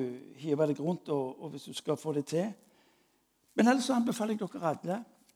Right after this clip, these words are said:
Noen av dere ser jeg, eh, er ferdig med tenåringene, tenårene.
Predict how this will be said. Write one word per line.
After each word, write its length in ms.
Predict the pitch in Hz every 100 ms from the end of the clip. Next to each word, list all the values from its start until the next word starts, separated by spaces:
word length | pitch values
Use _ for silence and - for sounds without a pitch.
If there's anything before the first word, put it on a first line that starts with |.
| 196
Noen 260 | 170 175
av 140 | 190 175
dere 300 | 202 175 170
ser 380 | - 165 160 175
jeg, 160 | 151 180
eh, 840 | 165 147 139 127 117 117 117 -
er 80 | 151
ferdig 400 | 175 127 120 147
med 140 | 170 139
tenåringene, 760 | 151 131 139 160 170 202 220 -
tenårene. 560 | 170 156 143 160 208 269